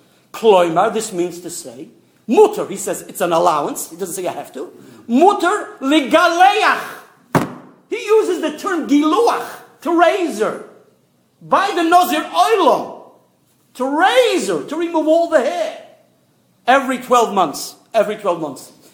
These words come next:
That's the language of the Rambam. So the Meiri says, from the Rambam's commentary, it would seem, the Meiri in his commentary on Nazir,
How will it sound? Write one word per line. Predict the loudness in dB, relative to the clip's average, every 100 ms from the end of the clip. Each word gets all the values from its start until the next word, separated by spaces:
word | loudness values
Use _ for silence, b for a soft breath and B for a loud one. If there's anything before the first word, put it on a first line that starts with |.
| b
That's | -4 -2
the | 0
language | 2 2 2 -2
of | 0
the | 2
Rambam. | 2 2 -4 -6
So | -2 2
the | 4
Meiri | 4 4 2 2 0
says, | -2 2 4 4 0 -10 -20 B -4
from | -2 2
the | 2
Rambam's | 4 2 2 0 -2 -2 -6 -12 -16
commentary, | -8 -4 -4 -4 -8 -6 -4 -2 -4
it | -4
would | -6
seem, | -4 -2 -2
the | 0
Meiri | -2 -4 -4 -2 -4
in |
his | -6
commentary | -6 -10 -8 -6
on | -2
Nazir, | 0 0 -2